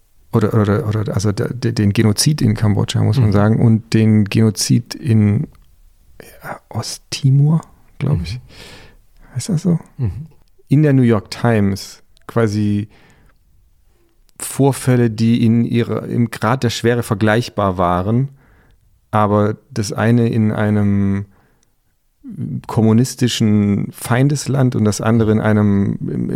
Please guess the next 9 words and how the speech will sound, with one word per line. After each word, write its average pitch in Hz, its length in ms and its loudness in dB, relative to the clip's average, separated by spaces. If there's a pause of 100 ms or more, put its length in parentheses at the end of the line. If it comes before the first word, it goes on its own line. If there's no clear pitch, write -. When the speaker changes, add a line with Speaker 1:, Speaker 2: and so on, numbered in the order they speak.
(180)
Speaker 1:
im, 117 160 0
im, 120 180 -4
in 113 160 -2
einem 104 260 -2 (180)
quasi 107 280 -2
verbündeten 117 580 2
Land 90 480 -2
Speaker 2:
Hm. 101 200 2 (880)
Speaker 1:
f-, - 340 -20